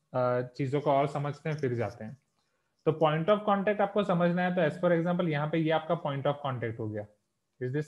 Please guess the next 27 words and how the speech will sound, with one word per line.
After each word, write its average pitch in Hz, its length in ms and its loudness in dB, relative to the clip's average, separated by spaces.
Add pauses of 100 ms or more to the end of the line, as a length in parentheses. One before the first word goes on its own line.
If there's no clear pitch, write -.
clear, 165 340 -4
everyone? 143 280 -4 (720)
Point 151 260 0
of 208 200 2
contact 196 320 0
is 190 200 0
nothing 202 200 0
but 202 180 0
point 175 300 0
of 190 120 -4
intersection 180 680 0
only। 123 240 0
जब 123 160 0
आप 147 160 2
फिगर 156 280 2
के 185 80 0
रिस्पेक्ट 180 320 0
में 190 120 0
बात 170 220 2
करते 180 180 2
हो, 180 160 0
point 165 180 0
of 180 120 0
intersection 180 540 0
हो 151 120 0
जाता 117 360 -2
है। - 240 -16